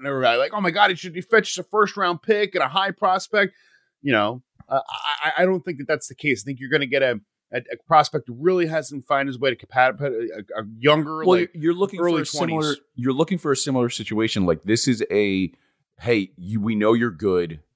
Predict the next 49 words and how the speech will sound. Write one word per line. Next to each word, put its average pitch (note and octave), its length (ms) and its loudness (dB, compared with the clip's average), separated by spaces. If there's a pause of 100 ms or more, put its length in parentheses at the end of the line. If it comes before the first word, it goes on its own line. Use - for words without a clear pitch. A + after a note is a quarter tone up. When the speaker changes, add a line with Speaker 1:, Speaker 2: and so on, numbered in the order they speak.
(160)
Speaker 2:
You F#2 280 0
haven't G#2 420 0
clipped - 480 0
to A#2 120 -4
the G2+ 120 0
level F#2+ 320 2
that F#2 100 -2
we F2 140 -4
want F2+ 260 -2
you D#2+ 100 -4
to. D2 460 0 (300)
So E2+ 640 0 (260)
let's F#2+ 160 2
give G#2+ 140 0
you F#2+ 120 2
a F2+ 40 2
change F#2 360 -2
of D#2+ 80 -12
scenery D#2 640 -2
and E2 140 -6
you'll D#2+ 160 -2
likely D#2 380 0
flourish C2+ 520 -4
there." B1 280 -6 (180)
Speaker 1:
The D3 160 -2
Speaker 2:
And, B2 100 -2
Speaker 1:
best G2+ 340 -2
Speaker 2:
and, D#3 120 -6
Speaker 1:
example D3+ 600 -2
y-, B2 220 -4
Speaker 2:
yeah. C3 80 -2
Speaker 1:
is B2+ 180 -4
Steve C#3 360 -2
Mason. A2+ 440 -4
If - 120 -20
you A2 80 -4
remember A2+ 260 -2
Steve F3+ 280 -4
Speaker 2:
Yeah. F3 100 6
Speaker 1:
Mason F3 320 -2
was C#3+ 120 0
Speaker 2:
Yeah. F2 100 0
Speaker 1:
in D2+ 40 -4
the - 60 -10
same E3+ 340 0
exact D#3+ 360 0
situation. D3 680 -6 (300)
Steve E3 200 0
Mason D#3+ 480 -4